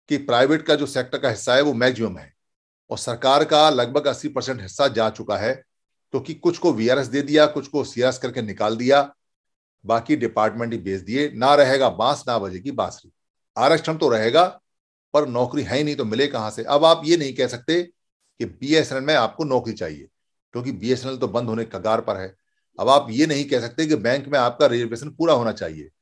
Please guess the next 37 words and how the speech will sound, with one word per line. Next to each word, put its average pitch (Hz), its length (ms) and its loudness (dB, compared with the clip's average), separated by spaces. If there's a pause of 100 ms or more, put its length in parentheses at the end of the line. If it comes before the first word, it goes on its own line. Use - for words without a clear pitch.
(400)
क्योंकि 131 200 -2
बैंक 117 380 -2
तो 131 100 0
बिक 147 200 -4
चुके 127 260 -10
हैं। 104 280 -10 (440)
आप 147 220 4
ये 143 160 2
नहीं 143 260 -4
कह 131 140 0
सकते 147 360 -2
कि 170 140 -2
एयर, 143 380 0 (460)
जो 143 160 -4
एयर 151 160 4
इंडिया 147 280 2
है 156 120 4
उसमें 160 280 -4
आपकी 123 280 -2
नौकरी 127 300 -2
पूरी 160 240 0
होनी 120 180 0
चाहिए, 90 380 -8
क्योंकि - 360 -10
एयर 127 180 0
इंडिया 120 200 -2
तो 117 120 -6
बिक 147 240 -4
गया 123 180 0
है। 107 200 -6 (680)
रेल 139 300 4
भी 156 120 2
हाथ 123 160 2
से 123 160 -6
जा 95 180 -4
रही 87 240 -10
है, 90 280 -8